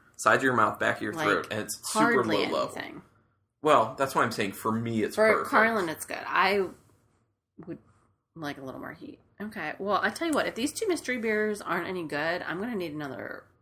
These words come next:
Speaker 2: beer redo.
Speaker 1: <laughs> We'll see about that one. We'll see. I,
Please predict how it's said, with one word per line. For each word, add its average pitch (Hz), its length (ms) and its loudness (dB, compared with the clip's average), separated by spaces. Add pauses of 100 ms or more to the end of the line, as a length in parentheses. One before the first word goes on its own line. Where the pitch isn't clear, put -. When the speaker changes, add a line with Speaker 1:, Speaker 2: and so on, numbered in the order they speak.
Speaker 2:
beer - 260 -6
redo. - 540 -6 (300)
Speaker 1:
<laughs> - 100 -14 (640)
We'll - 140 -14
see - 180 -6
about - 300 -6
that - 220 -6
one. - 220 -10 (580)
We'll 113 140 -8
see. - 160 -8 (640)
I, 233 340 6